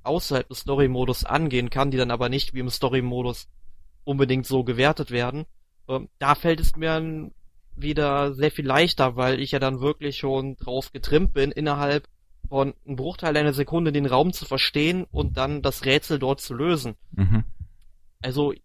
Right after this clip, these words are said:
Speaker 1: ich mag es ja, wenn man dann so schnell gefordert wird und vor allem bei den Herausforderungen außerhalb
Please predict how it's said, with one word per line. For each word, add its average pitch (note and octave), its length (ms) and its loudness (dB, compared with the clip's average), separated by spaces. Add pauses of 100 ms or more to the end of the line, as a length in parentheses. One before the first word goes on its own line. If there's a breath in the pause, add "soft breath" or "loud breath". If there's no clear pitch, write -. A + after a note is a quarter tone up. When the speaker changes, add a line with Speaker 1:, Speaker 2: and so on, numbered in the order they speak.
(160)
Speaker 1:
ich D#3 160 -6
mag D#3+ 260 4
es F3+ 120 2
ja, C3+ 140 4
wenn C3+ 80 0
man C3+ 120 2
dann C3+ 160 0
so C#3 340 -2
schnell C3+ 360 2
gefordert D3 560 0
wird C3+ 240 -4
und C3+ 120 -8
vor - 140 -10
allem C#3+ 200 -2
bei C#3 60 -2
den C3+ 160 -2
Herausforderungen C3 840 -2
außerhalb B2+ 680 -2